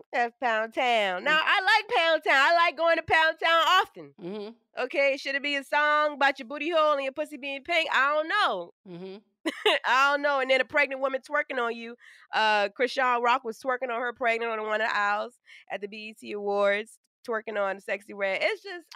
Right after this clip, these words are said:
Speaker 1: I don't know,
Speaker 2: I just,
Speaker 1: man.
Speaker 2: you know what? I just chop it up as it's twenty twenty-three.
Speaker 1: This shit getting wild as hell out here, man.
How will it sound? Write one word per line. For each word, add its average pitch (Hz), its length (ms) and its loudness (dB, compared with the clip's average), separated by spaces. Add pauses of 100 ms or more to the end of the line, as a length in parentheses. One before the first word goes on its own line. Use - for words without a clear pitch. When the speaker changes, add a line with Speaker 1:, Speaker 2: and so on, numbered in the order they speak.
(140)
Speaker 1:
I - 80 0
don't 185 160 0
know, 165 80 -6
Speaker 2:
I 262 160 2
just, 339 220 -2
Speaker 1:
man. 247 80 -8
Speaker 2:
you 285 100 2
know 311 120 2
what? 285 140 2
I 247 160 2
just 240 220 -12
chop 240 220 -2
it 240 100 -4
up 226 220 -2
as 190 260 -8
it's 208 180 -12
twenty 214 260 -8
twenty-three. 190 540 -10 (800)
Speaker 1:
This - 160 -8
shit 311 180 -6
getting 214 300 0
wild 233 360 0
as 214 160 -8
hell 220 260 -2
out 196 140 -2
here, 180 240 -4
man. 156 460 -8